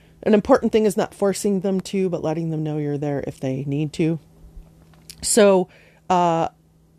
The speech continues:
I had told them that their mom wasn't coming home because there were complications with surgery. And the, the, the worst part about all of this, uh, is that, um, my granddaughter's older sister was incredibly attached to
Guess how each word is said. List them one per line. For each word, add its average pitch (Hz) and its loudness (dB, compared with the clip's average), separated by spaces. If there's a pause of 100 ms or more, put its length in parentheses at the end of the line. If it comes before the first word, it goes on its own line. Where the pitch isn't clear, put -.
(160)
I 196 6
had 214 -4
told 277 -4
them 269 2
that 247 -2
their 214 2
mom 185 2
wasn't 190 -2
coming 180 -4
home 170 -4
because 175 -4
there 160 0
were 156 -2
complications 160 -4
with 196 -4
surgery. 208 2 (720)
And 202 4
the, 202 0 (340)
the, 208 0
the 208 0
worst 233 0
part 190 -2
about 170 0
all 160 0
of 147 -4
this, 143 -4 (500)
uh, 165 0 (460)
is 180 4
that, 180 4 (140)
um, 170 0
my 190 -2
granddaughter's 165 -4
older 160 -2
sister 156 0 (960)
was 214 4
incredibly 208 2
attached - -6
to 139 -4